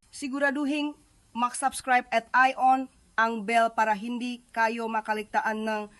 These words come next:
isa pang makapangyarihang tip na partikular na idinisenyo para sa mga lalaking higit sa enam puluh.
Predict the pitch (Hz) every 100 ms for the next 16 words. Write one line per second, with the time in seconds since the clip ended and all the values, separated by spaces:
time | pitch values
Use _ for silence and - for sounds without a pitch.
0 | _ _ 247 226 226 214 214 208 202 -
1 | _ 214 208 214 208 208 202 202 202 202
2 | 196 - _ _ - - - 226 226 220
3 | 220 233 233 220 226 214 220 220 214 -
4 | 220 214 208 208 _ _ - 226 226 220
5 | 233 220 208 - _ 220 220 220 220 214
6 | 208 - 220 220 220 208 226 214 190 214
7 | 220 - 214 196 208 190 202 190